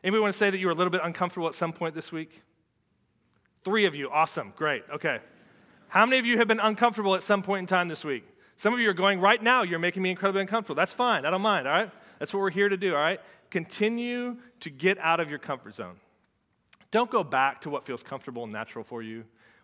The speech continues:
Walk in the newfound truths that you've received and the obedience that you've been walking in. Continue to get out of your comfort zone. The movie, uh, that we, that video we just watched, uh, said this. Here's why I think we wanna stay in our comfort zone.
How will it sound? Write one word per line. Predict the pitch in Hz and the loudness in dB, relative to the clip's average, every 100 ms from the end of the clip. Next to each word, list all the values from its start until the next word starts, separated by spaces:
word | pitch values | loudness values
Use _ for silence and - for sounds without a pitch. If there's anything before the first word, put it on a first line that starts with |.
| - | -8
Walk | 143 175 202 | 0 0 0
in | 180 | -4
the | 160 | -4
newfound | 156 165 160 143 | -6 -2 -2 -2
truths | - 156 151 | -6 -10 -10
that | 135 | -10
you've | 131 117 | -10 -10
received | 113 139 131 123 | -12 -8 -8 -8
and | |
the | 117 | -10
obedience | 104 127 127 123 | -10 -10 -10 -12
that | |
you've | 117 117 | -12 -12
been | 113 | -8
walking | 113 120 117 | -8 -10 -12
in. | 117 113 117 - - _ | -12 -12 -16 -20 -20 _
Continue | 127 117 - 180 185 | -10 -8 -6 -2 -2
to | 147 | 0
get | 147 139 | -2 0
out | 139 139 | -2 -2
of | 123 | -8
your | |
comfort | 117 127 120 110 | -10 -10 -10 -12
zone. | - 113 107 104 101 _ _ _ _ _ | -10 -10 -10 -12 -16 _ _ _ _ _
The | 139 | -8
movie, | 147 202 196 175 | 0 0 2 2
uh, | 147 143 | 2 0
that | 147 | -2
we, | 156 | -2
that | 143 | 0
video | 156 185 | 0 0
we | 175 | 0
just | 156 - | -2 -2
watched, | 151 127 - - 139 | 0 0 -2 -10 -10
uh, | |
said | - 135 127 | -4 -2 -2
this. | 113 - | -6 -4
Here's | 180 175 | -2 -2
why | 165 147 | 0 0
I | 135 | 0
think | 143 - | -6 -8
we | |
wanna | 127 113 | -8 -8
stay | - 120 | -6 -6
in | 113 | -6
our | 110 | -8
comfort | 113 95 95 | -12 -14 -16
zone. | 92 90 | -18 -18